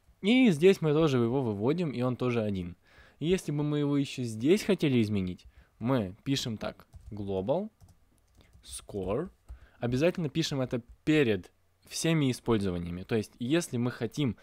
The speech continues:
э, использовать глобальную переменную, мы не можем написать вот так вот.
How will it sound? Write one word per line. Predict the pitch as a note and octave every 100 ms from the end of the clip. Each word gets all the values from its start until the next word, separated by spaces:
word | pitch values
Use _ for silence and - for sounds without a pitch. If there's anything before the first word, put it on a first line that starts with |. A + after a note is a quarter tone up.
| - - _
э, | A2 G#2+
использовать | B2 D3+ C#3+ A#2+
глобальную | G2+ A#2 C3+ B2+ A2+
переменную, | A#2+ C#3+ A3 A3+ B2+ - - - -
мы | B2+ F3+ C#3+
не | B2+
можем | E3 D3 A2
написать | G#2 - G#2
вот | A2
так | G2+ F2+
вот. | -